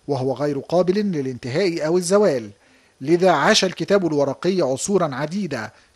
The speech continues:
كما أن قيمة الكتاب الورقي تكمن في قيمته المادية المكلفة بعيدا عن الإلكترونية.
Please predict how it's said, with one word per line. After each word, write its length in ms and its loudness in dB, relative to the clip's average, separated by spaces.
كما 300 4
أن 120 0
قيمة 400 0
الكتاب 400 -4
الورقي 580 -2
تكمن 420 0
في 140 -6
قيمته 520 -6
المادية 440 -2
المكلفة 680 0
بعيدا 560 0
عن 160 -6
الإلكترونية. 1040 -4